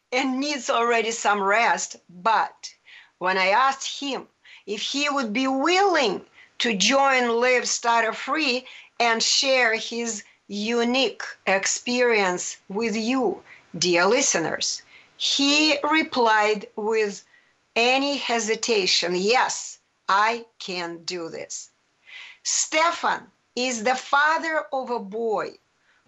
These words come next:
who has been blocked for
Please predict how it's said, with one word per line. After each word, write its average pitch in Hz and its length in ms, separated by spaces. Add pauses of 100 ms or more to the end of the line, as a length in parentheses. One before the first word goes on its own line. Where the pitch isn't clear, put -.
who 302 360
has 254 480
been 240 440
blocked 233 760 (800)
for 254 420